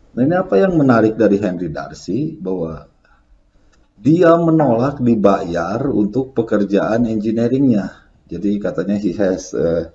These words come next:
developed this interest in money. Nah, pada tahun sembilan lima ada seorang, eh, saintis begitu yang mencoba melakukan studi terhadap pekerjaan Henry Darcy.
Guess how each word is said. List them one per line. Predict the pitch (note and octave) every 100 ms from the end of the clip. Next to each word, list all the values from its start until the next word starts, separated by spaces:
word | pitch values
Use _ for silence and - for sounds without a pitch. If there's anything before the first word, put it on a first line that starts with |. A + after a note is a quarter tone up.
| - - _
developed | - G2 - A2 G#2+ G2+ G2+ - -
this | G2+ G2+
interest | G2+ G#2+ G#2 A2 G#2+ -
in | G#2+ G#2
money. | G#2 A2+ A#2+ A2 E2+ D#2+ - _ _ _ _ _ _ _ _ _ -
Nah, | F2+ G#2
pada | D3 F3
tahun | E3+ C#3+ C3 B2
sembilan | - A2 F#2 E2
lima | D#2+ D#2+ G2+ C#3 C3
ada | G2 G2+
seorang, | G2 F2 F#2 F#2 F2 E2 E2 D#2+ - - - - - _ _ - - -
eh, | C3+ G2 F#2 F2 E2 E2+ E2 C#2+ - - -
saintis | - F#2 E2+ E2 C#3+ A2
begitu | A2+ F#2+ F2+ - A2 E3+ - -
yang | - F#2 F#2+
mencoba | G2+ G2+ G2 F#2+ A2+ C#3
melakukan | C3+ A#2 G#2 - B2 B2+
studi | - A2 G#2 C#3 C#3
terhadap | F#2+ G2 A2 B2+
pekerjaan | A2+ A2 G#2 F#2 G2 A2+
Henry | A#2+ G#2 A2+
Darcy. | G#2+ A2 G#2+ G#2+ G#2